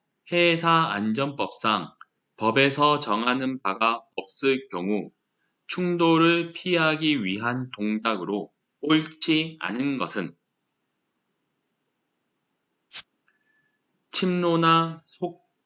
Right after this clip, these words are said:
속력을 소폭으로 연속적으로 변경하는 동작. 사 번,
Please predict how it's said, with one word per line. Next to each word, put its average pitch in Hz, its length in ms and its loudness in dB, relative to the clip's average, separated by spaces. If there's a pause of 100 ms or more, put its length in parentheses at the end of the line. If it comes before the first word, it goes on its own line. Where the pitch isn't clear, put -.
(180)
속력을 127 720 2
소폭으로 131 920 0
연속적으로 127 1200 -2
변경하는 127 880 0
동작. 87 540 -6 (2750)
사 107 280 4
번, 98 340 0